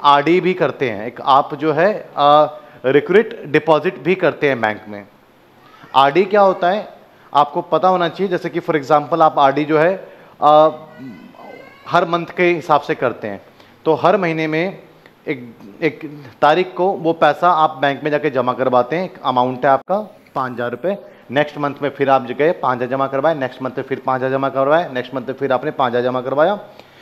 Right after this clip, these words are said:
तो ऐसा आपको एक साल के एंड में कितना आपको वो जो है कुल मिलाकर के वो पाँच हज़ार रुपये आपका हो जाएगा।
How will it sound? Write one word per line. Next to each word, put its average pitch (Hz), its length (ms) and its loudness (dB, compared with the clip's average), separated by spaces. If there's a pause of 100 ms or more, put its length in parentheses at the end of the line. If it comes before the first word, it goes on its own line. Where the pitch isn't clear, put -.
(240)
तो 202 60 2
ऐसा 165 320 4
आपको 185 300 2
एक 165 220 -2
साल 156 240 4
के 165 120 -2
एंड 139 240 0
में 160 320 -4
कितना 160 260 -2
आपको 131 580 -2
वो 131 180 0
जो 131 140 0
है 147 180 2
कुल 156 200 -4
मिलाकर 127 320 0
के 165 140 -4
वो 156 100 -2
पाँच 117 240 0
हज़ार 113 160 0
रुपये 107 120 0
आपका 170 180 0
हो 143 160 0
जाएगा। 90 360 -4